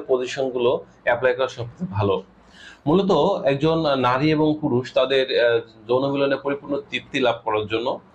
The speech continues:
আসলে এখানে পজিশনটা কিন্তু একটা গুরুত্বপূর্ণ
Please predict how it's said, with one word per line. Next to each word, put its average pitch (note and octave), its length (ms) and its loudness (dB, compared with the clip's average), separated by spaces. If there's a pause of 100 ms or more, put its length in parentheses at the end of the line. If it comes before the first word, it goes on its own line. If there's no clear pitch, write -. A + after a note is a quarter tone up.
(140)
আসলে C#3+ 340 2
এখানে C#3+ 260 0 (100)
পজিশনটা C#3+ 500 0
কিন্তু D3 220 -2
একটা C#3 180 -4
গুরুত্বপূর্ণ B2 680 -4